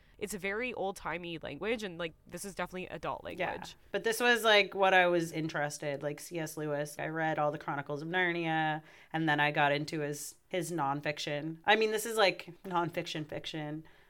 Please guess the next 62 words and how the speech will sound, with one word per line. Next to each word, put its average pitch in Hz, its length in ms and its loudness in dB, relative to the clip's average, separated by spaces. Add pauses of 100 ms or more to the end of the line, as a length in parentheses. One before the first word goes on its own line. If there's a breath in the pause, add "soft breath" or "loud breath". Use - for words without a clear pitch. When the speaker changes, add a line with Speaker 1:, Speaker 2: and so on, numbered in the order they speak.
(100)
Speaker 2:
I - 60 -4
mean, 170 160 2
now 165 240 10
I 160 120 10
view 160 200 0
it 156 60 -2
as 156 160 -4
fiction. 151 560 -6 (160 soft breath)
I 185 80 10
didn't 220 160 8
go 214 160 6
back 180 260 12
and 185 100 2
read 165 160 2
the 165 60 0
book 147 220 0
or 175 80 2
anything, 170 480 -2
but 160 80 0
I 160 60 0
just 160 200 -8
kinda 151 180 -2
wanted 143 220 -4
to 160 60 -10
give 151 180 -6
you 143 160 -2
a 131 240 -2
sample 143 480 -4
of, 139 140 -6
like, 127 200 -6
Speaker 1:
Yeah. 175 460 -6 (260 soft breath)
So 247 320 2
the 226 200 -2
whole 269 160 4
book 254 180 0
is 262 80 -8
kinda 214 220 -2
like 185 220 -2
that. 170 160 0
They're 165 100 -6
talking 160 400 -6
about 147 320 -4
Speaker 2:
They're 196 100 6
talking 196 260 12
about 170 320 8
the 165 140 0
humans 151 540 0
that 151 160 2
are 143 160 6
essentially 143 420 -2
the 143 100 -4
ones 139 260 0
they're 139 120 2
assigned 139 400 -2
to 143 220 -2
and 135 120 0
the 139 80 0
ways 135 340 -2
that 143 120 -2
they're 139 140 -2
trying 135 480 -2
to 135 500 -2